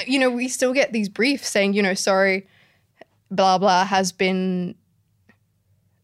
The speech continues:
dropped because they've decided to go with a black model." And so we're kind of, like, the interchangeable, disposable, grey p-, space, ethnic diversity tick box, which no one really notices or care about.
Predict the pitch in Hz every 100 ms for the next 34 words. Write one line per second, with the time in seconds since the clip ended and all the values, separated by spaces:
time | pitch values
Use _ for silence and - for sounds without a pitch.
0 | - 180 190 185 - - 185 - 190 190
1 | 170 180 151 175 175 190 175 170 170 175
2 | 165 - 190 - - 220 - - 214 233
3 | 220 226 247 269 277 247 233 175 202 202
4 | 196 - 185 180 175 196 175 185 - 175
5 | 175 180 175 170 165 170 165 - - -
6 | 170 175 - - - _ _ _ _ _
7 | _ _ _ _ _ _ - 202 180 208
8 | 180 - 175 175 170 185 180 175 175 190
9 | - 175 156 - 185 165 - - 254 233
10 | 175 175 170 165 165 170 170 - 175 180
11 | 190 - 196 - -